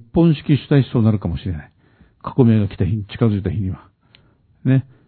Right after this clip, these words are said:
だから、あの、連携を取ってるに違いないと、私は思いますし、そうでなくても結果的にはね、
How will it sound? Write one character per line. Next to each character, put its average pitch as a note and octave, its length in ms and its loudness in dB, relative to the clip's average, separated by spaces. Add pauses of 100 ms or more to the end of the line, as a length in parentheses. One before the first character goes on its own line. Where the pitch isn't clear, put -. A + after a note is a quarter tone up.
(100)
だ D3 100 2
か C3+ 80 6
ら、 B2+ 440 2
あ G#2+ 140 -4
の、 G2 220 -4
連 A#2+ 220 2
携 A#2 140 0
を A#2 60 0
取 A#2 140 -6
っ - 20 -20
て A2 100 -2
る G2 80 0
に F#2+ 100 -6
違 C3+ 240 2
い - 20 2
な C#3+ 100 2
い C#3+ 80 0
と、 D#3+ 320 0 (380)
私 A2 280 2
は A#2+ 80 4
思 A2 140 0
い G#2+ 40 0
ま G#2 140 0
す - 60 -12 (220)
し、 A#2+ 320 2
そ F3+ 160 4
う - 20 4
で A#2+ 80 2
な C3+ 140 2
く - 60 -14
て - 100 -8
も G#2 80 0
結 G#2+ 200 -4
果 D3 120 -2
的 C#3 180 -8
に A#2 80 2
は F2 100 0
ね、 B2+ 240 0